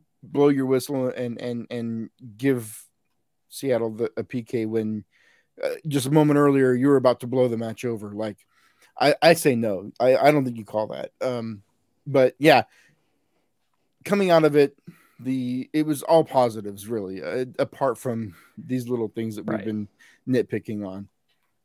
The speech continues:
Speaker 1: And so you mentioned we did have another game on Saturday, finally a night game after two,
Speaker 2: Yeah.
Speaker 1: uh, two day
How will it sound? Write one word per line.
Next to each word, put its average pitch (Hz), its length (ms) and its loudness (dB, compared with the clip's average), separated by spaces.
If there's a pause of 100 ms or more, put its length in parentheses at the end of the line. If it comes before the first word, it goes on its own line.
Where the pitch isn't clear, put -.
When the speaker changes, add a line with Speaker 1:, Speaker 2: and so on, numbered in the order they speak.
(3000)
Speaker 1:
And 156 240 2 (360)
so 180 360 4
you 180 180 4
mentioned 196 720 4
we 165 220 4
did 196 160 4
have 190 180 2
another 165 300 4
game 110 340 -2 (260)
on 127 160 0
Saturday, 127 600 4
finally 170 420 2
a 139 60 4
night 131 260 2
game 107 280 -8
after 113 420 -6 (400)
two, 156 580 0
Speaker 2:
Yeah. 107 160 -6 (180)
Speaker 1:
uh, 117 400 0
two 220 360 -4
day 131 600 -2